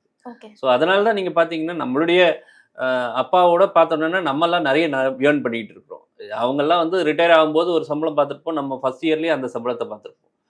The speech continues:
Speaker 2: So, அந்த மாதிரி விஷயங்கள் எல்லாம் இங்க வந்து நம்ம பார்த்துக்கிட்டு இருக்கோம். So, இது வந்து ஒரு ஸ்ட்ரக்சரல் சேஞ்ச் வந்து நம்ம பார்த்துக்கிட்டு இருக்கோம்.
Speaker 1: ஓகே.
Speaker 2: அதனால இந்த சேஞ்ச் வந்து ஒரு கோல்டன் பீரியட் for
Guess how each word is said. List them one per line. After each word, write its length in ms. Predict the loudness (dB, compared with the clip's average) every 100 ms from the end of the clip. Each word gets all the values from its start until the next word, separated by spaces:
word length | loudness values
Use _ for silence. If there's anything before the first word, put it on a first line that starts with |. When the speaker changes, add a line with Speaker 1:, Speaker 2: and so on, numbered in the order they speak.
| _ _ _
Speaker 2:
So, 180 | -8 -4
அந்த 220 | -2 0
மாதிரி 220 | 2 2
விஷயங்கள் 400 | 0 -2 -2 0
எல்லாம் 220 | 2 0
இங்க 220 | -2 0 0
வந்து 180 | 0
நம்ம 220 | -4 -8 -4
பார்த்துக்கிட்டு 280 | -4 -4 -8
இருக்கோம். 340 | -12 -16 -18 -8
So, 160 | -4
இது 240 | -2 -2 -2
வந்து 220 | -4 -2
ஒரு 360 | -2 -2 -6
ஸ்ட்ரக்சரல் 640 | -10 _ -4 -2 -4 -6 -2
சேஞ்ச் 260 | 0 0 -2
வந்து 180 | -6 -6
நம்ம 200 | -8 -4
பார்த்துக்கிட்டு 280 | -4 -4 -14
இருக்கோம். 380 | -20 _ -20 -20
Speaker 1:
ஓகே. 180 | _ _ _ _
Speaker 2:
அதனால 340 | -4 -2 -2
இந்த 360 | -2 -2 -2 0
சேஞ்ச் 260 | -2 -2
வந்து 560 | -2 -2 -2 -6 -6 -12 -12
ஒரு 280 | -6 -6 -2
கோல்டன் 320 | -2 0 -4
பீரியட் 340 | -6 -6 -8
for 260 | -6 -8 -8